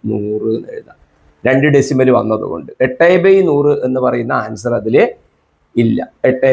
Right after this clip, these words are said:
by നൂറ് ഇല്ല. പക്ഷേ എട്ടിനെ നമ്മൾക്ക് നാല് കൊണ്ട് ഡിവൈഡ് ചെയ്യാം. എട്ടിനെ നമുക്ക് നാല് കൊണ്ട് ഡിവൈഡ് ചെയ്താൽ നമുക്കത് രണ്ട് കിട്ടും. നൂറിനെ നാല് കൊണ്ട് ഡിവൈഡ് ചെയ്താൽ ഇരുപത്തഞ്ച് കിട്ടും.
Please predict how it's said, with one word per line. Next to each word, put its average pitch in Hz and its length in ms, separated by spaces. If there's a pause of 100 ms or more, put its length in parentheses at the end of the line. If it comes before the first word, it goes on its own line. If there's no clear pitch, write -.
by 120 160
നൂറ് 104 220
ഇല്ല. 95 120 (100)
പക്ഷേ 131 240 (300)
എട്ടിനെ 160 420
നമ്മൾക്ക് 123 460 (680)
നാല് 135 440 (120)
കൊണ്ട് 113 280 (960)
ഡിവൈഡ് 120 580 (120)
ചെയ്യാം. 110 420 (1200)
എട്ടിനെ 151 380
നമുക്ക് 131 340 (300)
നാല് 127 400
കൊണ്ട് 123 320
ഡിവൈഡ് 117 320
ചെയ്താൽ 117 320
നമുക്കത് 117 360 (160)
രണ്ട് 127 440
കിട്ടും. - 340 (680)
നൂറിനെ 143 400 (100)
നാല് 120 200 (100)
കൊണ്ട് 120 260
ഡിവൈഡ് 113 320
ചെയ്താൽ 117 260 (380)
ഇരുപത്തഞ്ച് 123 760 (120)
കിട്ടും. 147 280